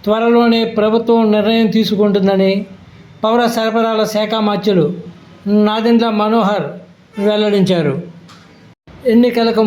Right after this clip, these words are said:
ముందు ప్రభుత్వం ఇచ్చిన హామీలన్నీ నెరవేరుస్తామని మంత్రి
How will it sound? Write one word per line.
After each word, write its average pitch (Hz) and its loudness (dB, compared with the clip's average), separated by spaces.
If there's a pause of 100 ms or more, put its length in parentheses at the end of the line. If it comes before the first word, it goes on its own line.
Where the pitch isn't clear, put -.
ముందు 240 4 (720)
ప్రభుత్వం 254 2 (140)
ఇచ్చిన 233 0 (160)
హామీలన్నీ 226 2 (640)
నెరవేరుస్తామని 220 0 (640)
మంత్రి 214 0